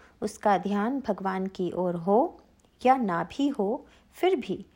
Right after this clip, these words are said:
उसका कार्य सत्कर्म ही होगा। अन्य कर्म और नाम स्मरण में बहुत बड़ा फर्क है। अन्य कर्मों की पूर्ति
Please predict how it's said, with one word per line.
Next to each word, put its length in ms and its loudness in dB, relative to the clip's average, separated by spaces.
उसका 380 -2
कार्य 460 0
सत्कर्म 600 -6
ही 260 -4
होगा। 440 -6
अन्य 300 2
कर्म 400 2
और 220 6
नाम 360 2
स्मरण 460 -2
में 220 -2
बहुत 280 -4
बड़ा 220 0
फर्क 380 -8
है। 140 -12
अन्य 260 0
कर्मों 380 -4
की 180 -10
पूर्ति 560 -2